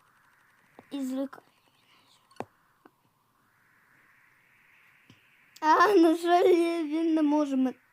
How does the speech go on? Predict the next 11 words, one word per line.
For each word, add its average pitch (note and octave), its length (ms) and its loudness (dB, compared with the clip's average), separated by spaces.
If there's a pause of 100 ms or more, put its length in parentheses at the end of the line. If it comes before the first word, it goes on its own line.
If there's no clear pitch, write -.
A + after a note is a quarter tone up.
(1200)
Офігіти, F4+ 1040 -2
тут F4+ 340 -10
я E4 120 -8
таке. E4+ 500 -10 (1300)
Він A#3+ 260 -12
повністю A3+ 500 -18
став A3+ 260 -20
такою A3+ 360 -18
дівчинкою, A#3+ 760 -14
ну. B3 180 -14 (1600)
К-, - 100 -20